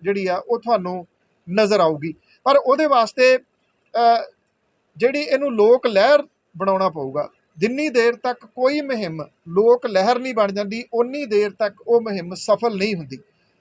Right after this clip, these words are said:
ਸਿਰਫ ਸਰਕਾਰੀ ਤੌਰ ਦੇ ਉੱਤੇ ਜਿਹੜੀਆਂ ਕੋਸ਼ਿਸ਼ਾਂ ਨੇ ਉਹ, ਅ, ਉਸੇ ਤਰੀਕੇ ਨਾਲ ਜਾਰੀ ਰਹਿਣਗੀਆਂ। ਪੁਲਿਸ ਆਪਣਾ ਕੰਮ ਕਰ ਰਹੀ ਹੈ, ਪ੍ਰਸ਼ਾਸਨ ਆਪਣਾ ਕੰਮ ਕਰ ਰਿਹਾ ਹੈ। ਜਿਹੜੀ ਇਹ, ਅ, ਨਵੇਂ ਬਣੀ, ਅ, ਜਿਹੜੇ ਮੈਂਬਰ ਸਾਹਿਬਾਨ ਨੇ ਇਹ ਆਪਣਾ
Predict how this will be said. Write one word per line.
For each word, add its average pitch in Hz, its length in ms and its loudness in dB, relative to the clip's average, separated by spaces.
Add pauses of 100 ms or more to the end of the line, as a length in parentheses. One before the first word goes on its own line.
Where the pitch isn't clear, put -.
ਸਿਰਫ 277 200 2
ਸਰਕਾਰੀ 226 520 0
ਤੌਰ 247 240 2
ਦੇ 240 100 2
ਉੱਤੇ 233 180 -4
ਜਿਹੜੀਆਂ 226 280 -6
ਕੋਸ਼ਿਸ਼ਾਂ 202 400 -4
ਨੇ 220 200 -8 (280)
ਉਹ, 254 200 4
ਅ, - 320 -16 (460)
ਉਸੇ 220 260 -4
ਤਰੀਕੇ 226 300 -8
ਨਾਲ 220 120 0
ਜਾਰੀ 180 260 0
ਰਹਿਣਗੀਆਂ। 226 440 -2
ਪੁਲਿਸ 247 380 0 (100)
ਆਪਣਾ 202 300 -2
ਕੰਮ 214 220 -4
ਕਰ 214 160 -2
ਰਹੀ 220 200 -4
ਹੈ, 214 100 2
ਪ੍ਰਸ਼ਾਸਨ 208 560 -4
ਆਪਣਾ 190 300 -6
ਕੰਮ 190 200 -8
ਕਰ 196 180 -2
ਰਿਹਾ 220 180 4
ਹੈ। 214 60 4 (420)
ਜਿਹੜੀ 254 460 -2
ਇਹ, 247 400 2
ਅ, 190 320 -4 (420)
ਨਵੇਂ 214 320 0
ਬਣੀ, 220 300 0
ਅ, 165 600 -8
ਜਿਹੜੇ 196 360 2 (120)
ਮੈਂਬਰ 196 300 0
ਸਾਹਿਬਾਨ 202 440 0
ਨੇ 220 160 -6 (340)
ਇਹ 262 120 2
ਆਪਣਾ 220 500 2